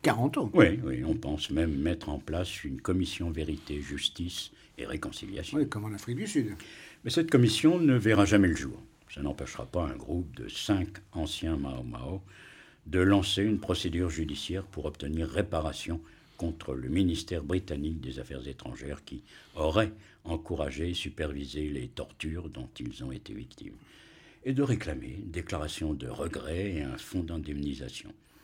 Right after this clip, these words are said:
Speaker 2: En même temps, la B B C diffuse un documentaire explosif, La Terreur Blanche.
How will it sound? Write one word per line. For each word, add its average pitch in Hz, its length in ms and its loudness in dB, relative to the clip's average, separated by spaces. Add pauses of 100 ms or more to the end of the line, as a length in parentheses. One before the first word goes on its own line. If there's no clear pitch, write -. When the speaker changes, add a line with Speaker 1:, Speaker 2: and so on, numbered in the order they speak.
(160)
Speaker 2:
En 82 120 -2
même 76 200 0
temps, 104 220 4
la 71 180 0
B 64 120 -8
B 67 220 -6
C 98 340 -4 (380)
diffuse 123 580 -2
un 110 140 2
documentaire 117 760 2
explosif, - 720 -6 (320)
La 65 180 -8 (160)
Terreur 71 400 -4
Blanche. - 720 -14